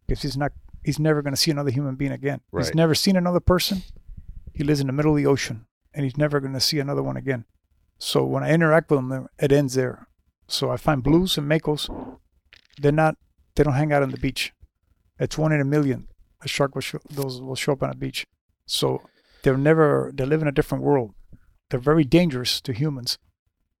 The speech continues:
Speaker 1: the blues and makos and those sharks, but they don't, they're not a coastal shark like the bull and the tiger that come in on the beach and attack people.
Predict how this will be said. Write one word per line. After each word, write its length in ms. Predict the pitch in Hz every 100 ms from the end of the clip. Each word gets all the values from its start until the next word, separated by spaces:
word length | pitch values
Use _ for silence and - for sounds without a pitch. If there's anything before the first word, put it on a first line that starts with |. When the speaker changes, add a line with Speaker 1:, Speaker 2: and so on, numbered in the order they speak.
| -
Speaker 1:
the 100 | 120
blues 300 | 123 151 139
and 120 | 139
makos 460 | 151 151 151 135 - _ _ _ _ _
and 140 | 147
those 120 | 135 143
sharks, 340 | - 139 - -
but 200 | 139 123
they 80 |
don't, 480 | 139 143 143 123 120 - -
they're 100 | 135
not 180 | 139 143
a 320 | 135 127 117
coastal 320 | - 160 - 139
shark 380 | - 127 - -
like 220 | 127 - -
the 120 | 135
bull 280 | - 143 135
and 80 | 123
the 40 |
tiger 420 | 117 139 131 131 120
that 120 | 127
come 200 | - 139
in 180 | 135 127 - _ _ -
on 100 | 131
the 100 | 127
beach 280 | 143 147 -
and 80 |
attack 300 | 127 - 135 -
people. 320 | 131 -